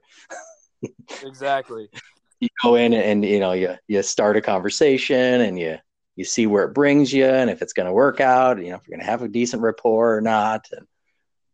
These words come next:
Speaker 1: yeah.
Speaker 2: Absolutely. And I mean, uh, you know, it's, uh, it's, it's part of it. And I think it's often, often overlooked, and it can be, uh,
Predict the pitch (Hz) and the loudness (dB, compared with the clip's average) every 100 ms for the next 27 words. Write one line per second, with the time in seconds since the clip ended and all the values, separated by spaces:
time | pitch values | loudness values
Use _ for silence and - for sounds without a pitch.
0 | _ _ 80 - 123 131 - 139 139 170 | _ _ -12 -12 -12 -14 -12 -10 -8 -6
1 | 151 110 110 113 117 113 113 113 110 - | -8 -8 -8 -8 -8 -8 -6 -4 -6 -12
2 | _ - - - - _ _ _ - 117 | _ -20 -18 -16 -18 _ _ _ -16 -10
3 | 120 120 - 117 117 110 107 104 _ _ | -8 -8 -8 -8 -6 -10 -14 _ _ _
4 | _ _ _ _ 120 120 _ 117 117 - | _ _ _ _ _ -20 _ -20 -20 -16
5 | - 131 120 117 127 107 101 110 107 110 | -4 -2 0 -2 -4 -8 -10 -12 -12 -6
6 | 110 - 110 107 - - 120 120 110 113 | -8 -8 -18 -20 -18 -8 -8 -8 -14 -14
7 | 117 110 110 120 113 107 95 107 104 104 | -14 -14 -12 -14 -16 -20 -20 _ -20 -20
8 | 104 107 107 104 | -12 -10 -10 -12